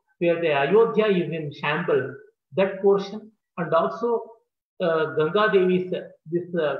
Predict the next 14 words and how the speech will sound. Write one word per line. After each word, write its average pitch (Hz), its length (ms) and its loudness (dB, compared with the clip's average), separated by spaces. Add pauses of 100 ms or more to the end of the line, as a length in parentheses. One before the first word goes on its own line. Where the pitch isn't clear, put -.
particular 165 760 -4 (140)
description 170 760 -6 (280)
of, 143 280 4 (120)
uh, 123 160 -8 (240)
the 156 60 -6
state 180 300 -4
of 139 120 -8
affairs 156 300 -6
in 139 140 -12
Tamil 170 300 -4
Nadu, 185 280 -2 (380)
they 156 80 -8
have 156 340 -2 (380)
stark 208 840 -2